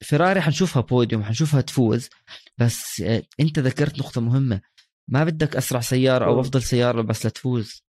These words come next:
Speaker 1: بدك فريق كامل، بدك إدارة الفريق.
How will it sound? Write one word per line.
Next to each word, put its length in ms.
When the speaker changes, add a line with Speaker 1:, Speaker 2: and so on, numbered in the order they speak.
Speaker 1:
بدك 160
فريق 300
كامل، 420
بدك 240
إدارة 280
الفريق. 460